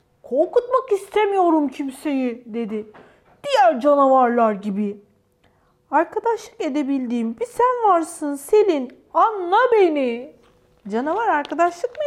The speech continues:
etmek istiyormuş? Şimdiye dek hiç korkutmamıştı beni. Bir kere bile duymamıştım kükrediğini. Grrr. Görünce diğer canavarları sonra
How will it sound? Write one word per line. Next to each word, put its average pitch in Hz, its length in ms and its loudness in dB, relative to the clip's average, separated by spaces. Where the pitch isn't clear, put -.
etmek 359 260 -12
istiyormuş? 294 560 -10
Şimdiye 359 680 -4
dek 226 280 -8
hiç - 260 -4
korkutmamıştı 233 1040 -4
beni. 180 240 -16
Bir 508 120 -8
kere 349 300 -2
bile 403 280 -6
duymamıştım 359 720 -4
kükrediğini. 214 800 -8
Grrr. 208 920 -4
Görünce 403 520 -2
diğer 254 300 -2
canavarları 226 680 -4
sonra 277 520 -4